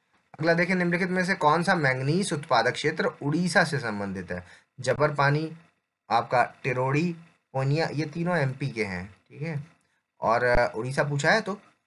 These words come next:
केंदुझार, डी आंसर। अगला देखिए, निम्नलिखित रेलवे जोन और उनके मुख्यालय में से कौन सही सुमेलित है? देखिए, पूर्वी रेलवे का हेडक्वार्टर आपका कोलकाता में है, ठीक, सही है। दक्षिण पूर्वी रेलवे का भी कोलकाता में है,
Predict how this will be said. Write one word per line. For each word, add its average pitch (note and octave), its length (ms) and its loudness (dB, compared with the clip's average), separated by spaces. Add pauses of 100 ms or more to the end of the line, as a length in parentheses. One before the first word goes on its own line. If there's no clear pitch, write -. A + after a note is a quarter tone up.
(260)
केंदुझार, G2 600 -4 (180)
डी D3+ 180 0
आंसर। E2+ 400 -4 (1120)
अगला F#3+ 200 2
देखिए, G3 240 2
निम्नलिखित E3+ 480 0
रेलवे D3+ 420 4
जोन G3 220 0
और D3+ 180 2
उनके D#3+ 200 -2
मुख्यालय D3+ 680 4 (300)
में D3 120 4
से C#3+ 160 2
कौन C#3+ 260 2
सही F3+ 300 2
सुमेलित F2+ 480 -6
है? F2+ 160 -4 (260)
देखिए, A#2+ 180 -4
पूर्वी C#3+ 400 -2
रेलवे E3 340 0
का E3 160 4
हेडक्वार्टर C#3+ 500 2
आपका C#3+ 340 2 (320)
कोलकाता A2+ 500 0
में C3+ 140 0
है, C#3+ 280 0
ठीक, E3+ 260 -6
सही A2+ 200 -4
है। C#3 180 -2 (300)
दक्षिण E3+ 420 2
पूर्वी F#3+ 440 -2
रेलवे F3 320 0
का F3+ 140 2
भी E3+ 140 0
कोलकाता F3 560 -4
में F3 140 -2
है, F3+ 100 -2